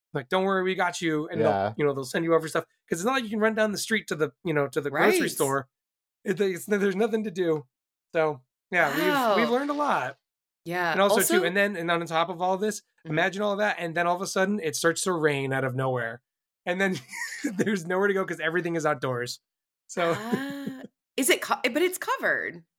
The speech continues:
Speaker 1: It is not covered. We have sun
Speaker 2: Oh.
Speaker 1: sails, but there's no, there's no undercover seating anywhere on the island.
Speaker 2: It's, it's only
Speaker 3: Okay.
Speaker 2: open seasonally, right? It's
Speaker 1: It, we're only open seasonally, but as of last year, the island is actually open year-round now.
Speaker 2: Okay.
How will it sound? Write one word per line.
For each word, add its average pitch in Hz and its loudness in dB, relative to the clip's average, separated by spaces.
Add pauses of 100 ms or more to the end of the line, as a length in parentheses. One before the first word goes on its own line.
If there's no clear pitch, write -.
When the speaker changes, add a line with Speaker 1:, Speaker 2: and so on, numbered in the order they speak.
(160)
Speaker 1:
It 190 -2
is 160 -2
not 156 2
covered. 139 -2
We 160 -2
have 143 -2
sun 185 2
Speaker 2:
Oh. 175 4
Speaker 1:
sails, - -
but 151 -8
there's 156 2
no, 165 0
there's 156 -4
no 156 0
undercover 156 -2
seating 143 -8
anywhere 143 -4
on 135 -12
the 135 -16
island. 123 -10
Speaker 2:
It's, 135 0
it's 180 0
only 214 2
Speaker 3:
Okay. - -
Speaker 2:
open 143 2
seasonally, 92 -2
right? 92 2
It's 98 2 (1120)
Speaker 1:
It, 226 0
we're 214 0
only 202 4
open 185 -4
seasonally, 185 0
but 165 2
as 170 4
of 160 -6
last 151 0
year, 147 2
the 139 0
island 147 -2
is 139 0
actually 143 -2
open 139 -4
year-round 156 0
now. 127 2
Speaker 2:
Okay. 92 -6